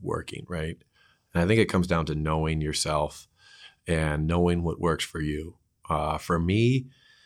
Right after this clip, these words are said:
being able to bounce between projects, what I may, I may spend ten minutes on, on one project, and during that time, I'll have an idea. Moving my mind and my focus to a different subject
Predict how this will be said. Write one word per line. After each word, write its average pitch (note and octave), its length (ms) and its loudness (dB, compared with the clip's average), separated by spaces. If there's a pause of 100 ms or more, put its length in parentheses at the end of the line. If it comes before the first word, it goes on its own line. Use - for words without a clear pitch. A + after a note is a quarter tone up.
(300)
being G#2+ 200 6
able G2 240 8
to D2+ 60 0
bounce E2+ 300 2
between F2+ 380 -2
projects, E2+ 720 0 (440)
what G2 120 4
I F#2+ 100 8
may, G2 380 6
I F#2+ 60 4
may G2 400 6
spend F2+ 360 2
ten F2+ 240 4
minutes F2 480 4
on, E2 480 2 (180)
on E2 220 2
one G#2 160 6
project, E2+ 640 2 (440)
and E2+ 400 4
during F#2+ 280 8
that F2 200 4
time, F2+ 560 4 (340)
I'll E2+ 120 4
have F2 220 4
an F2 80 4
idea. E2 640 2 (680)
Moving G#2+ 460 6
my F#2 160 6
mind F2+ 400 6
and F2 80 4
my D#2+ 120 0
focus F#2+ 560 0 (340)
to F2 100 0
a E2 60 4
different F2+ 300 0
subject G2 500 0